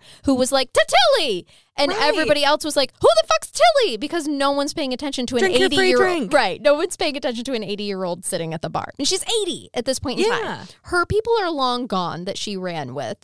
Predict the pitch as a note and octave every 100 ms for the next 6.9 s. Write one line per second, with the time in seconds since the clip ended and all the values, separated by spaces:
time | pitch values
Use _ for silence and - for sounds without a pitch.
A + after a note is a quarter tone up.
0 | - C#4 A#3+ - _ - B4 - C5+ D5
1 | C#5+ C5 G#4+ F4 F#4 - - B3 D#4+ -
2 | G#3 G3 G#3 G3+ G#3+ - F#3+ E3+ F#3 F3
3 | F3 - - G2+ - - - - - F#4+
4 | - G4+ E4 F4 F4 - F#4 G#4 F#4 B3+
5 | G#3 G#3+ A3 A#3 - B3+ D#3+ C4 E4+ D4+
6 | G#3+ F3+ D#3 E3 B3 - - B4